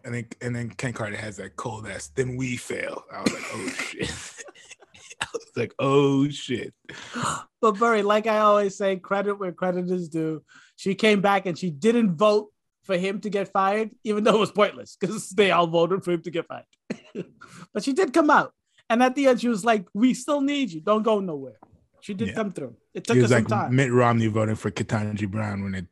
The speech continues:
Speaker 1: uh, the thing was in the bag already, bro.
Speaker 2: Uh, power to Mitt Romney. You know, I didn't know that, right? I did not know that. I thought they all voted no. I thought all of the Republicans
Speaker 1: No.
Speaker 2: voted no.
Speaker 1: I think it was
Speaker 2: Oh.
Speaker 1: like forty-seven against.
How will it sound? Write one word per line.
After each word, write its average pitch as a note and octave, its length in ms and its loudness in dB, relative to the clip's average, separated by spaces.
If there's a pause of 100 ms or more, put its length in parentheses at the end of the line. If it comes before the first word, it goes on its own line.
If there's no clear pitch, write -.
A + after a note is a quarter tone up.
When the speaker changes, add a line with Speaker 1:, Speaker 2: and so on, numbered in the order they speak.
Speaker 1:
uh, G2+ 640 -4 (240)
the G2+ 100 -10 (220)
thing C3 160 6
was A2 100 2
in A2 100 2
the G#2 60 -2
bag G#2 280 -2
already, F2+ 380 -4
bro. F2+ 260 -6 (1500)
Speaker 2:
Uh, A#3+ 220 6 (400)
power C4 340 8
to C4+ 160 2
Mitt B3+ 260 6
Romney. B3 360 4
You F3+ 180 -4
know, A#3+ 160 2
I A#3 80 2
didn't A3+ 280 -2
know A#3+ 180 0
that, D#3 240 -8
right? G#3 280 -4 (200)
I A#3+ 60 -2
did D#4+ 200 -2
not F4 220 2
know F4 180 2
that. F#3 240 -6
I B3 80 0
thought B3 220 -2
they C4+ 100 2
all C4+ 160 2
voted D#3+ 320 -2
no. C#3 180 -10
I F3+ 100 -10
thought A3 240 -4
all A#3 220 4
of F3 120 -6
the D#3 80 -6
Republicans D3 600 -8
Speaker 1:
No. C3+ 80 -14
Speaker 2:
voted C3 160 -14
no. A#2+ 100 -20 (640)
Speaker 1:
I - 40 -8
think A2 140 4
it G2+ 40 4
was G2+ 100 2
Speaker 2:
Oh. - 20 0
Speaker 1:
like G2 80 -4
forty-seven G#2+ 680 0
against. G#2+ 440 -2